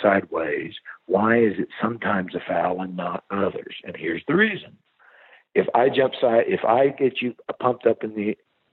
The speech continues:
pump faked in the air and you jump towards me, and you're going to hit me regardless of whether I jump to the side or not, you're gonna catch part of my shoulder. And all I do is jump sideways slightly to ensure that, then it's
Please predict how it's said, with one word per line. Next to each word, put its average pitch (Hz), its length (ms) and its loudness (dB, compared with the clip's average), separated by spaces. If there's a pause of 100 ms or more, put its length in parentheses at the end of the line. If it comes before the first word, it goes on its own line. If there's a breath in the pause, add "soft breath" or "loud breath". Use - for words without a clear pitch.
pump 123 240 0
faked 110 240 2
in 107 140 0
the 95 140 -2
air 87 200 -2
and 92 160 -6
you 101 160 2
jump 104 300 0
towards 90 380 2
me, 76 320 -14 (500 loud breath)
and 90 180 -2
you're 113 180 4
going 107 260 4
to 98 80 6
hit - 300 0
me 87 440 -2 (200 soft breath)
regardless 110 720 2
of 92 140 2
whether 98 320 4
I 92 120 4
jump 95 260 -4
to - 120 -8
the 92 200 -4
side 87 240 0
or 85 80 -6
not, 80 340 -6
you're 87 140 -4
gonna 85 240 -8
catch 104 240 2 (120)
part 90 180 6
of 87 60 2
my 82 120 2
shoulder. - 480 2 (460 loud breath)
And 110 160 -2
all 107 280 4
I 104 120 4
do 98 260 4
is 87 100 0
jump 95 320 0
sideways 95 540 2
slightly 92 540 0
to 95 100 2
ensure 90 520 0
that, - 360 -6 (560)
then 107 120 4
it's 127 140 2